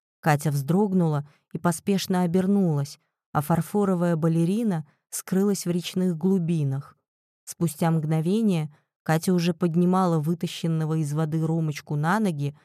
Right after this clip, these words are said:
и шепотом негодовала: "Ты зачем сюда пришел?" "К девочкам", смущенно пробасил Ромочка, размазывая ил по штанине. Катя нахмурилась. "Каким девочкам?"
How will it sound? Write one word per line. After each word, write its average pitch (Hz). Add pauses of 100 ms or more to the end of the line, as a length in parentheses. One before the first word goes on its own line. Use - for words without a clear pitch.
(240)
и -
шепотом 175
негодовала: 165 (320)
"Ты 170
зачем 190
сюда 196
пришел?" 190 (580)
"К 170
девочкам", 165 (400)
смущенно 156
пробасил 147
Ромочка, 165
размазывая 147 (100)
ил 147
по 147
штанине. 143 (480)
Катя -
нахмурилась. 135 (520)
"Каким 151
девочкам?" 143